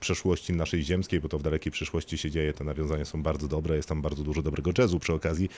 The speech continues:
ale mówimy tutaj o argi-, oryginalnym anime, czyli animowanym serialu, a nie o aktorskim. Proszę go nie oglądać, naprawdę jest bardzo zły. Natomiast, y, animowany,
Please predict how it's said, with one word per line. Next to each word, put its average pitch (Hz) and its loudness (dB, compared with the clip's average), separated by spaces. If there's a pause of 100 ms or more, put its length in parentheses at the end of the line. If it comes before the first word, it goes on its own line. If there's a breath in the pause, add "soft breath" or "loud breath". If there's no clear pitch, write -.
(280 loud breath)
ale 104 6
mówimy 104 4
tutaj 90 2
o 92 2
argi-, 87 2
oryginalnym 87 4
anime, 104 4 (240)
czyli 82 -2
animowanym 92 4
serialu, 95 4 (440 loud breath)
a 80 2
nie 95 6
o 90 4
aktorskim. 76 0 (180)
Proszę 101 4
go 95 4
nie 90 6
oglądać, 101 4 (140)
naprawdę 85 0
jest 78 2
bardzo 73 0
zły. 65 -6 (640 loud breath)
Natomiast, 123 2
y, 104 6
animowany, 104 4